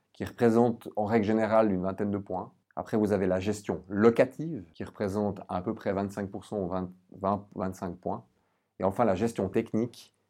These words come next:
qui représente vingt-cinq points, vingt-cinq pour cent. Et si vous additionnez ceci, ça fait trente plus vingt plus vingt-cinq plus vingt-cinq, ça fait le cent. Ça, c'est un petit peu, euh, l'ordre général il y a certainement des, des, des personnes qui travaillent, d'autres régies qui travaillent différemment,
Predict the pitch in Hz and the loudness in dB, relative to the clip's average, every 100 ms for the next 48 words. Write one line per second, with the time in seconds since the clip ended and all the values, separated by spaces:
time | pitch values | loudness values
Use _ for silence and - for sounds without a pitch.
0 | _ - 92 104 113 101 104 107 - - | _ -6 -2 0 2 2 2 0 -4 -10
1 | 120 101 104 104 95 98 92 90 90 90 | -4 -4 -2 -4 -2 -2 -2 -4 -6 -8
2 | 90 - - - _ - - 95 95 98 | -10 -12 -14 -18 _ -20 -10 -4 0 2
3 | 98 107 95 92 92 - 107 117 101 92 | 2 2 2 2 0 -2 0 0 -2 -6
4 | - 104 104 - 107 98 101 98 - 95 | -2 0 0 -2 -2 0 2 0 -2 -4
5 | 95 92 98 90 95 92 87 95 107 101 | -2 -2 -6 -8 -6 -4 -6 -6 -8 -8
6 | 92 95 90 - - _ _ - 117 120 | -8 -8 -10 -10 -16 _ _ 0 0 2
7 | 104 101 110 123 135 131 - _ - - | 0 0 4 8 8 6 -8 _ -12 -8
8 | 50 - 50 - 50 50 50 117 127 113 | -6 -6 -6 -8 -8 -6 2 8 10 10
9 | 120 117 107 113 135 98 - _ _ - | 6 6 6 6 6 4 0 _ _ -4
10 | 110 95 117 117 110 110 101 92 92 90 | 0 0 2 4 6 6 4 4 2 0
11 | 92 95 95 95 92 87 - 101 107 - | 0 -2 -2 -2 -4 -6 -4 -2 0 2
12 | 104 - - 95 101 104 101 98 - 92 | 0 -2 -4 0 2 2 0 -2 -6 -4
13 | 98 98 92 98 95 95 - 95 92 92 | -2 -4 -8 -4 -2 -2 -4 -4 -2 0
14 | 110 127 | 2 0